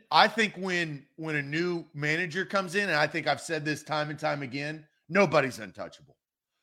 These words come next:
Everybody can be fired because it's, and I'll go back to a sales concept. There's usually in the, a sales room, I'm gonna take, uh, away from, uh, football real quick. There's usually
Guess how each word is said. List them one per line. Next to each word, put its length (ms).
Everybody 540
can 180
be 100
fired 460
because 400
it's, 480
and 240
I'll 220
go 120
back 280
to 80
a 40
sales 380
concept. 640
There's 320
usually 720
in 280
the, 240
a 60
sales 560
room, 260
I'm 100
gonna 140
take, 320
uh, 180
away 380
from, 380
uh, 280
football 320
real 220
quick. 340
There's 300
usually 600